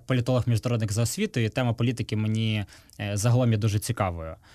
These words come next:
Тут треба розуміти, що, в принципі, наші дослідження,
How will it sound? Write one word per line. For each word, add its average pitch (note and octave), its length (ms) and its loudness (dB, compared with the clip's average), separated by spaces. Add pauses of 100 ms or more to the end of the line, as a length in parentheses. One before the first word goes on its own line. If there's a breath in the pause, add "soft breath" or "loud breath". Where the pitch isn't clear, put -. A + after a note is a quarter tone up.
(200 loud breath)
Тут - 260 -4
треба D3+ 260 6
розуміти, C#3+ 400 2
що, A#2 160 0
в - 40 -4
принципі, C#3 420 0
наші B2+ 240 2
дослідження, A2+ 840 2